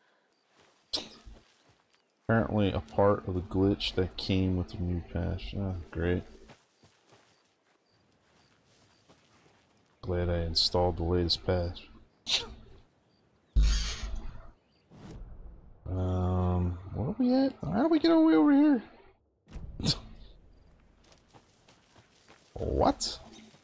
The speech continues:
That's why I said a compass would be very great in this game.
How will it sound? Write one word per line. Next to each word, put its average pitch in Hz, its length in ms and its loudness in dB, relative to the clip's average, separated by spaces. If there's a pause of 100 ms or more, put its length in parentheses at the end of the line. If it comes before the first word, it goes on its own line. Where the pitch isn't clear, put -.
(1600)
That's - 160 -4
why 143 140 6
I - 20 4
said 160 240 6
a 151 60 6
compass - 580 6
would 143 160 6
be 139 100 6
very 135 300 6
great 143 260 6
in 135 120 4
this 120 160 6
game. 120 420 6